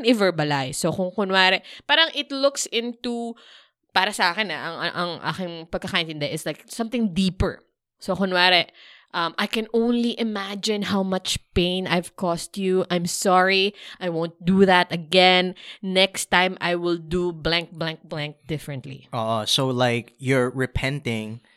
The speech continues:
Speaker 2: for your mistake, but at the same time, yung action, may, may action, parang may
Speaker 1: Yes.
Speaker 2: action plan ka or something
Speaker 1: Change
Speaker 2: like that.
Speaker 1: behavior. Oo.
Speaker 2: Yeah.
Speaker 1: So, parang
Speaker 2: Oo.
Speaker 1: ganun siya. So, for example,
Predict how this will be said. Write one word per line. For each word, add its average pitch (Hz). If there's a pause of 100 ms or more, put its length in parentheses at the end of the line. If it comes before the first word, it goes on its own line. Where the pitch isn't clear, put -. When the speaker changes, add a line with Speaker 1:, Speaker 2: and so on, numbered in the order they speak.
(140)
Speaker 2:
for 131
your 120
mistake, 113 (160)
but 123
at 131
the 139
same 135
time, 107
yung 135
action, 127
may, 165
may 165
action, 120
parang 131
may 160
Speaker 1:
Yes. 117
Speaker 2:
action 113
plan 101
ka 98
or 95
something 98
Speaker 1:
Change 440
Speaker 2:
like -
that. 392
Speaker 1:
behavior. - (140)
Oo. 202
Speaker 2:
Yeah. 175
Speaker 1:
So, 240
parang 269
Speaker 2:
Oo. 247
Speaker 1:
ganun 233
siya. 156
So, 175
for 226
example, 196